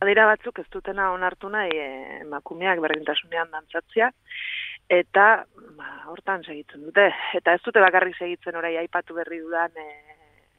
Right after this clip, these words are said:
a, eh, kontraprograma hau antolatzen, <clears throat> egiten dute ere, ba, mutil dantzan desprestigio bat ere, eh, eta hoi gauzatzeko,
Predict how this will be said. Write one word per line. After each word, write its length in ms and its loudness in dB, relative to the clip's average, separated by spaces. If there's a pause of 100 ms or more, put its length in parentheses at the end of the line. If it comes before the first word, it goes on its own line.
(220)
a, 160 -16 (100)
eh, 120 -14 (960)
kontraprograma 880 0
hau 180 -4
antolatzen, 640 -6 (320)
<clears throat> 260 -6 (720)
egiten 340 -8
dute 240 -4 (140)
ere, 180 4 (380)
ba, 220 -6
mutil 340 -14
dantzan 320 -8
desprestigio 760 -8
bat 300 4
ere, 260 -6 (720)
eh, 600 -8
eta 220 2
hoi 240 0
gauzatzeko, 680 -2